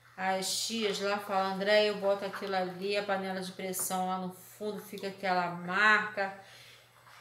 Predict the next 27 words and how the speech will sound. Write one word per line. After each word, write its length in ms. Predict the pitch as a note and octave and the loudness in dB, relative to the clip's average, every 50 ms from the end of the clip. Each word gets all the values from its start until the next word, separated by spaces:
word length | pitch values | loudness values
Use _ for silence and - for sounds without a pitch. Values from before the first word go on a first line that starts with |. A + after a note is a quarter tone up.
| - - | -20 -6
A 500 | - - F#3+ F#3+ F#3 F#3 F#3 F#3 F#3 F#3 | 2 4 4 6 6 4 4 2 2 2
vizinha, 800 | F3+ G3 G#3 G3+ F#3 F3 - F3 G3+ A3 A3 G#3+ G#3+ G#3+ G#3 G#3+ | 2 0 -2 0 0 0 0 0 0 0 0 0 2 2 2 2
"Eu 140 | A3 A3 - | 0 0 0
cozinho 480 | - G#3+ F#3+ F3+ G#3 G#3 G#3 G3+ G3+ | -2 -2 -2 0 -2 -2 -2 -2 -2
no 160 | G3 G3 F#3+ | -2 -2 -4
fogão 420 | F#3 - G3 F#3 F3 G3 F#3+ F#3+ F#3 | -4 -6 -8 -4 -2 0 0 2 0
a 60 | F#3 | 0
lenha 920 | F3+ F3 F#3 F#3+ G3+ G#3+ A3 A3 A3+ A3+ A3 A3 A3 G#3+ G#3+ G#3 F#3+ F3+ - - - - - F#3+ | 0 0 0 0 0 2 2 2 2 2 2 2 2 2 2 0 -2 -4 -8 -14 -18 -18 -12 -10
e 340 | F#3+ F#3 F#3+ G3 G3+ F#3+ - | -8 -6 -6 -4 -6 -6 -6
ficou 300 | - F#3+ - - G3+ G3+ | -8 -10 -6 -2 0 0
assim, 480 | G3 F#3 F#3 - - - G#3+ A3 A3 G#3+ | 2 2 2 0 0 0 0 0 0 -2
e 60 | G#3 | -4
ficou 260 | - G#3 - - G3 | -6 -10 -4 0 0
assado." 880 | F#3+ F#3+ F#3+ - - - F#3+ G3 G#3+ A3 A3 G#3+ G#3 G3 G3+ G3+ G3 G3 - - - - - _ - - - - - - - - - - - - - - A3+ | 0 0 0 -4 0 4 6 8 8 8 8 6 4 0 -2 -4 -4 -4 -8 -16 -20 -20 -20 _ -20 -20 -20 -20 -20 -20 -20 -20 -20 -20 -20 -20 -20 -20 -8
Então, 180 | - A3 A3 | -4 0 4
eu 200 | A#3+ B3 B3 B3 | 6 6 6 6
glorifico 540 | A#3 A#3+ B3 A#3+ A#3+ A#3+ A#3+ - A#3+ - B3 | 6 6 4 4 4 2 -2 -4 -2 0 0
a 60 | A#3 | 2
Deus 240 | A3+ A3+ G#3+ G#3+ G#3+ | 2 0 -2 -2 -4
por 220 | - - A#3 A#3 A3 | -6 -4 -4 -2 -2
isso. 540 | G3 F3 D#3 - - - - - - - - - _ _ - - - - - | -2 -4 -6 -8 -12 -14 -14 -16 -18 -18 -20 -20 _ _ -20 -20 -18 -4 0
Eu 120 | A#3 A#3+ | 2 2
vou 140 | A#3+ C#4 C#4 | 4 4 6
colocar 360 | C#4+ C4 B3+ B3 - A#3+ G3+ | 6 6 6 6 4 2 0
aqui 220 | - - - G#3+ | 0 0 -2 0
agora, 720 | F#3 F3+ F3 F3+ G#3 G#3+ A3 G#3 G3 F3+ F3 E3+ F3 F3 E3+ | 0 0 0 0 2 4 4 6 6 4 2 0 -2 -2 -4
olha, 280 | E3 C#3+ - - - | -6 -8 -12 -16 -20